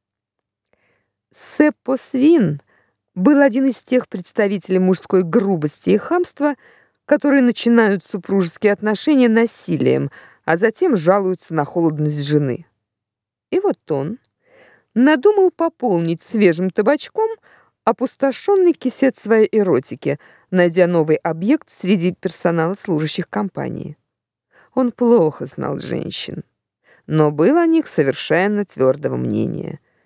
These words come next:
Я испытала это на себе вскоре после Иванова дня, когда он пригласил меня на так называемый деловой завтрак. Было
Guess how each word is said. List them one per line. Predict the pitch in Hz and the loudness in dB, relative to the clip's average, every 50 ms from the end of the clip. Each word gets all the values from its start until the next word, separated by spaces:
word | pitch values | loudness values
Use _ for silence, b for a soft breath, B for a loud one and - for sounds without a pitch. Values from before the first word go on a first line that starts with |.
| _ _ _ _ _ | _ _ _ _ _
Я | 240 220 185 175 | 2 2 2 2
испытала | - - - 220 - - 175 160 156 156 | 0 -2 -6 -6 -4 -2 -2 0 2 2
это | 160 175 170 214 | 2 2 2 0
на | 226 240 | -2 -2
себе | - - 330 285 240 170 165 196 202 b b b | -2 -2 0 2 2 2 2 2 0 b b b
вскоре | _ - - - 190 175 165 160 | _ -20 -4 0 0 2 2 0
после | - 170 160 - - 175 | -2 -4 -4 0 0 2
Иванова | 165 165 160 160 156 147 156 151 | 2 2 2 0 0 -2 -2 -2
дня, | 147 165 170 175 156 123 123 | 0 0 2 2 2 2 0
когда | - 165 156 147 147 147 143 | -4 -8 -6 -2 0 0 0
он | 143 143 139 b b b b b b b | 0 -2 -4 b b b b b b b
пригласил | - 170 175 165 165 165 165 156 - - 180 143 139 | -4 -4 -2 2 2 2 2 2 0 -2 0 0 2
меня | 139 139 143 143 156 170 202 240 320 381 b b b b b b b | 2 2 2 2 4 6 6 4 4 2 b b b b b b b
на | - 170 170 160 | -4 -2 -2 -2
так | - - 139 135 - - | 0 -2 -4 -4 -4 -8
называемый | 147 135 135 - 147 135 147 185 262 311 320 302 294 285 277 269 - _ _ _ _ _ _ | -10 -10 -6 -4 -4 -2 0 0 0 0 0 0 2 0 0 -2 -4 _ _ _ _ _ _
деловой | 156 147 147 156 151 151 143 139 135 151 165 180 175 - - | -10 -2 0 2 2 2 2 0 -2 -2 -2 -2 -2 -4 -8
завтрак. | - 135 127 120 - - - - - _ - - _ _ _ _ - _ _ _ _ _ _ _ _ _ _ _ _ _ _ _ _ _ _ _ _ _ _ _ _ _ _ _ _ _ _ _ _ _ _ | -12 -12 -10 -10 -10 -10 -12 -14 -20 _ -20 -20 _ _ _ _ -20 _ _ _ _ _ _ _ _ _ _ _ _ _ _ _ _ _ _ _ _ _ _ _ _ _ _ _ _ _ _ _ _ _ _
Было | 220 208 214 285 277 277 262 262 262 254 - | 2 4 6 6 6 6 6 6 4 4 0